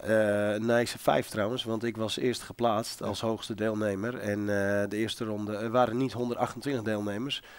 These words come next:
Speaker 2: een paar minder. Eh, dus ik kreeg een bye in de eerste ronde, dus ik hoefde maar vijf te winnen.
Speaker 1: Ja.
Speaker 2: En, eh, dat gebeurde. En, eh, de laatste van die vijf wedstrijden was, eh, op de banen van A B N AMRO toernooi.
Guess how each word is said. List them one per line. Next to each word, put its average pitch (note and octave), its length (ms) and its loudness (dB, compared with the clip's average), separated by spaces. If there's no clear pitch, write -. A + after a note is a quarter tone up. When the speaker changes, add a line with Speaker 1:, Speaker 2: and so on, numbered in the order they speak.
Speaker 2:
een A#2+ 120 -2
paar B2 240 8
minder. B2 340 0
Eh, G#2+ 280 2
dus G#2 160 2
ik B2 100 2
kreeg G#2+ 280 -2
een G2 120 -4
bye F#2+ 280 0
in C3 100 -4
de A2+ 60 0
eerste A2 220 -4
ronde, G#2 240 -2
dus G2+ 200 -4
ik - 60 -12
hoefde G#2 240 -6
maar F#2+ 160 -2
vijf F3+ 260 -4
te - 100 -12
winnen. A#2 240 -6
Speaker 1:
Ja. A2+ 60 -4
Speaker 2:
En, G#2 340 2
eh, G2 100 -2
dat G#2+ 180 0
gebeurde. G#2 500 -2
En, G2+ 400 -2
eh, G2 80 0
de G2+ 100 0
laatste A#2 400 4
van G#2+ 80 -2
die G#2+ 120 -2
vijf G#2+ 240 2
wedstrijden G2+ 540 -2
was, G#2 400 -2
eh, G2+ 80 -8
op A2 180 -8
de G#2+ 80 -4
banen G#2+ 420 2
van G#2 240 -6
A F#2 160 0
B F#2 60 -6
N G2+ 80 -2
AMRO A2 300 -2
toernooi. B2 420 -10